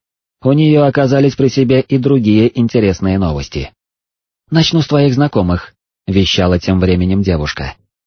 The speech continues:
«Майя пропала, ушла в день открытия первого портала, и с тех пор не объявлялась. Как говорится, настоящая подруга,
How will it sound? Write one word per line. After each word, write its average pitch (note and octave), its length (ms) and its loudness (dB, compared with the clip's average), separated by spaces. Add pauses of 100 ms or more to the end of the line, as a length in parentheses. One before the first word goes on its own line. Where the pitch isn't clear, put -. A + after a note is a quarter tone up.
(320)
«Майя C#3+ 420 2
пропала, F#2+ 640 -2 (200)
ушла B2+ 360 2
в A#2 80 0
день A#2+ 200 2
открытия A#2+ 560 0
первого A2+ 540 2
портала, F2 560 -2 (380)
и B2 100 0
с - 80 -4
тех - 180 -2
пор C#3 200 0
не C3 120 2
объявлялась. A2+ 720 0 (420)
Как E3+ 180 0
говорится, D#3 600 2 (160)
настоящая C#3 680 0
подруга, D#3+ 540 0